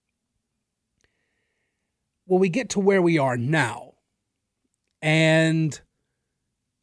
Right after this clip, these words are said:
we've got the Fed continuing to raise rates because the Fed, again, doesn't care what Wall Street wants. The Fed has two jobs.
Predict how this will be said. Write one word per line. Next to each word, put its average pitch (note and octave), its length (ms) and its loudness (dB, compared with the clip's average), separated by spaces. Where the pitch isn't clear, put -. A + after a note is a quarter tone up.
we've D#3+ 220 -2
got F3 200 -2
the D#3+ 80 -4
Fed F3+ 360 -4
continuing A3+ 680 -4
to E3+ 100 -4
raise D3 320 -4
rates G#3 200 -2
because G3+ 260 -2
the F3 100 -2
Fed, B3 440 0
again, F#3 340 0
doesn't A#3+ 320 2
care G3 160 0
what F3 120 0
Wall D3+ 200 0
Street C#3+ 280 -8
wants. G3+ 280 -6
The E3+ 140 -8
Fed C4 240 -2
has F3+ 220 -2
two F3 220 -6
jobs. D3+ 560 -4